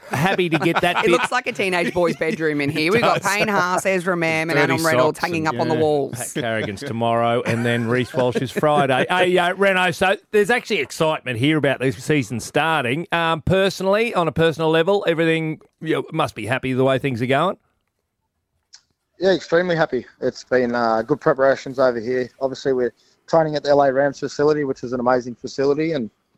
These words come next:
Speaker 3: uh, I've had a few N F L players pop in and say hello. And, um, but, you know, since probably yesterday, Monday here, uh, sort of switched our attention to the game at the end of the week.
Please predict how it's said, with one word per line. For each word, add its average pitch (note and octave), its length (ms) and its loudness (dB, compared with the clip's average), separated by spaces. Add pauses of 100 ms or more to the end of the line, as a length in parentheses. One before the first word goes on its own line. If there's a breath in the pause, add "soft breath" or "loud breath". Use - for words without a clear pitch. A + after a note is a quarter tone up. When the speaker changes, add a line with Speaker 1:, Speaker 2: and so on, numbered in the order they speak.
(480)
Speaker 3:
uh, C3 200 -6
I've B2 80 -4
had C#3+ 100 4
a C3+ 60 0
few D3+ 240 2
N C#3+ 80 2
F - 100 -8
L D3 100 4
players C#3+ 360 -2
pop - 240 -2
in E3 160 -4
and C#3 160 -10 (140)
say - 160 2
hello. C#3+ 440 2
And, C3 220 -8 (240)
um, A#2 720 -6
but, C#3 100 -2
you D3 80 -4
know, C#3+ 260 4 (140)
since - 400 -10 (500 soft breath)
probably C#3+ 220 2
yesterday, C3+ 400 2
Monday B2+ 360 2
here, A#2+ 300 -4 (280)
uh, A2+ 340 -6
sort B2+ 280 -6
of A2+ 40 -6
switched - 320 -8
our A#2+ 120 4
attention A#2 440 -4
to A#2 300 -6
the A2 80 -8
game B2 340 2 (720 soft breath)
at D3+ 80 0
the D3+ 80 2
end D#3 80 2
of C#3+ 80 0
the C3+ 60 2
week. D#3+ 220 2